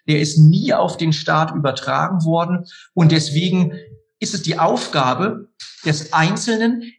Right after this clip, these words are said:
in dieser, in diesen Rechten, mit diesen Rechten umzugehen. Es ist nicht das Recht des Staates, sich dieser Rechte zu bemächtigen. Und dort verläuft die Grenzlinie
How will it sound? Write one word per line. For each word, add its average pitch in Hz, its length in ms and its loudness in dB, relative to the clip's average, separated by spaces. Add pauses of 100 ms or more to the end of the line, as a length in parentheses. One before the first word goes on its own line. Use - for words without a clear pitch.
in 226 300 2
dieser, 196 640 0
in 185 160 -2
diesen 175 240 0
Rechten, 156 500 2
mit 180 180 2
diesen 180 280 -2
Rechten 151 380 -2
umzugehen. 190 680 -6
Es 156 160 -6
ist - 120 -8
nicht - 280 2
das - 220 -4
Recht 147 360 -8
des - 140 -6
Staates, 160 640 -4 (160)
sich 151 260 -4
dieser 202 320 0
Rechte 160 320 -4
zu 147 160 -2
bemächtigen. 170 600 -2 (220)
Und 156 180 4
dort 226 180 2
verläuft 180 480 0
die 151 80 -6
Grenzlinie 208 960 0